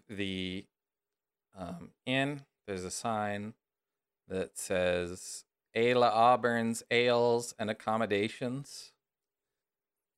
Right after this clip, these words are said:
And you open the door.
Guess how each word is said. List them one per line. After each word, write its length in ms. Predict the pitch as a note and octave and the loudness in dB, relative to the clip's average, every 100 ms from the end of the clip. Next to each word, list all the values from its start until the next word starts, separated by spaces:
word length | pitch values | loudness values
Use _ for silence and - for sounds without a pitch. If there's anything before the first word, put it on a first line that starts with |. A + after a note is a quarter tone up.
| _ _ _ _ | _ _ _ _
And 720 | F#2 F2+ F2 F2 F2 F2 F2 - _ _ _ _ _ _ _ - | -6 -2 -2 0 -2 -4 -8 -12 _ _ _ _ _ _ _ -20
you 260 | F2 F2 - | -16 -14 -4
open 320 | A#2+ A#2 A2 | -4 -2 -6
the 60 | G2 | -4
door. 520 | F#2 G#2 G#2 F#3+ | -2 0 0 -2